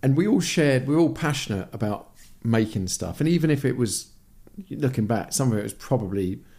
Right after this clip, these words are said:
rubbish, uh, were definitely rubbish, and, uh, you know, some was fun and creative and inventive. There wasn't much money, and what I found the,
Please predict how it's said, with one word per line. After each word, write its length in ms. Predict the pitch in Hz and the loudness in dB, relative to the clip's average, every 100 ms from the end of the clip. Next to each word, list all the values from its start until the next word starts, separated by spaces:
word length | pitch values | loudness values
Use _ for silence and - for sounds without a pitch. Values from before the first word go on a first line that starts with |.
| - - | -20 -14
rubbish, 600 | 117 101 90 98 - - - - - - - | -4 -2 0 -2 -4 -10 -16 -20 -20 -20 -6
uh, 260 | 104 104 101 | -2 0 0
were 80 | 123 | -2
definitely 460 | 120 110 110 85 | -2 -2 -4 -8
rubbish, 400 | 92 92 95 - - | -8 -6 -8 -10 -6
and, 280 | 110 - - | -4 -4 -6
uh, 60 | 139 | -6
you 180 | 175 139 | 0 2
know, 160 | 117 | 2
some 260 | 120 156 131 | 2 2 4
was 240 | 117 117 | 2 0
fun 400 | - - 120 117 | -6 -4 0 2
and 180 | 107 107 | 2 -2
creative 360 | - 110 107 107 | 0 0 0 -2
and 100 | 107 | 0
inventive. 460 | 107 120 120 87 - - - | 2 0 0 -6 -12 -20 -4
There 100 | 135 | 0
wasn't 240 | 147 170 160 | 2 2 -2
much 180 | 135 143 | -2 0
money, 440 | 151 131 87 87 | 2 2 0 -4
and 140 | 120 131 | 2 2
what 140 | 139 | 4
I 40 | 131 | 0
found 440 | - 139 127 | 0 2 2
the, 100 | 113 | 2